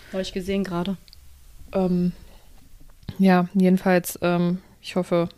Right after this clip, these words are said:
Speaker 2: dass, äh, ja, da nicht nochmal sowas super Schlimmes passiert wie im Ahrtal oder so jetzt.
Speaker 1: Nee.
Speaker 2: Ja, aber wir wollen heute nicht so viel über
Speaker 1: Nein.
Speaker 2: Negatives reden. Ähm, ja,
Speaker 1: Wa-, weiter geht's.
Speaker 2: es
Speaker 1: Zurück. Weihnachten war toll. Wir haben uns nichts geschenkt. Wir haben gegessen.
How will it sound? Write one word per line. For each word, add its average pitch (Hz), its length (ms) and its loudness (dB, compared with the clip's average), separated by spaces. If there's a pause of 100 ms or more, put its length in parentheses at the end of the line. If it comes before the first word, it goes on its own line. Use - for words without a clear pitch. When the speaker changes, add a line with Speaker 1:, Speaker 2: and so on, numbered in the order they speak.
(240)
Speaker 2:
dass, - 280 -6
äh, - 320 -4 (240)
ja, 175 220 -2
da 170 140 0
nicht 170 180 -2
nochmal 175 200 2
sowas 165 200 0
super 175 200 0
Schlimmes 160 300 -2
passiert 160 420 -4
wie 175 40 -8
im 160 100 -4
Ahrtal 156 440 -4
oder 151 200 0
so 156 140 -2
jetzt. 160 260 -4 (1160)
Speaker 1:
Nee. 190 240 0
Speaker 2:
Ja, 202 180 8
aber 240 180 2
wir 262 120 2
wollen 247 240 2
heute 240 100 4
nicht 220 140 2
so 226 80 0
viel - 180 0
über 196 300 6
Speaker 1:
Nein. 208 160 6
Speaker 2:
Negatives 226 560 4
reden. 220 400 8
Ähm, 196 480 8 (160)
ja, 185 140 4
Speaker 1:
Wa-, 196 160 0
weiter 233 320 0
geht's. - 500 -4
Speaker 2:
es - 80 -14
Speaker 1:
Zurück. 220 380 -6 (160)
Weihnachten 214 500 -4
war 185 140 -4
toll. 214 260 -4
Wir 190 80 0
haben 185 80 -2
uns 190 120 -6
nichts - 180 -10
geschenkt. 202 540 -4
Wir 180 120 -4
haben 180 120 -2
gegessen. 214 680 0